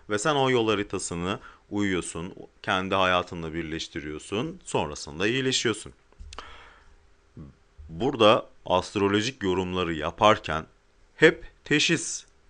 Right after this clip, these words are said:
koyuyoruz aslında bizler. Yani farkında olmadan bir süreç anlatıyoruz. Hep sürecin de sonucunu anlatıyoruz. Şöyle olacak, böyle olacak, şunları yaşayacağız gibi. Fakat genel itibariyle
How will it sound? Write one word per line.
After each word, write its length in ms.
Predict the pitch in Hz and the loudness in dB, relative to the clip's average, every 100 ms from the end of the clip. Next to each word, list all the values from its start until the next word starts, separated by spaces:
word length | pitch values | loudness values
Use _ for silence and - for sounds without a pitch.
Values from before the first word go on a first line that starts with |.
| _ | _
koyuyoruz 520 | - 95 87 76 76 | -2 -2 0 -4 -2
aslında 580 | 85 85 - 82 82 110 - - - | -4 -2 -6 -6 -2 -4 -4 -20 -20
bizler. 640 | 82 92 87 87 78 - - | -12 -10 -4 -2 -2 -6 -16
Yani 180 | - - - | -18 -16 -2
farkında 480 | 92 87 - 85 | 0 0 -4 -2
olmadan 560 | 87 92 82 78 85 117 - - - | 2 2 0 -2 0 -2 -4 -16 -6
bir 120 | 143 143 | -4 -2
süreç 380 | - 123 131 | 0 2 4
anlatıyoruz. 540 | 104 87 82 - 95 123 | 2 0 -4 -4 0 2
Hep 140 | 135 | 2
sürecin 480 | - 113 110 127 156 | 2 0 0 0 -2
de 60 | 160 | -2
sonucunu 640 | 147 117 120 110 113 95 - | -2 0 0 0 0 -2 -2
anlatıyoruz. 720 | 87 82 80 - 80 78 - - - - | -4 -2 -6 -10 -12 -12 -14 -18 -18 -4
Şöyle 300 | - 120 107 | 4 6 6
olacak, 640 | 92 92 90 98 - - 85 | 4 0 -2 -4 -4 -10 -2
böyle 320 | 95 101 98 | 2 4 4
olacak, 460 | 95 95 95 95 - | 2 0 -2 -4 -4
şunları 540 | - 90 90 101 104 - | -8 -4 0 2 2 -2
yaşayacağız 800 | 90 82 92 87 101 95 85 80 | -4 -4 -4 -4 0 0 -2 -6
gibi. 280 | 78 80 - - - - - _ | -8 -8 -10 -18 -20 -20 -20 _
Fakat 540 | - 107 113 123 - - - - 85 | -2 0 0 0 -6 -20 -20 -20 -8
genel 300 | 80 95 117 | -4 -2 0
itibariyle 1000 | 101 95 95 90 90 90 98 73 76 104 | -2 -4 -4 0 2 2 0 -2 0 0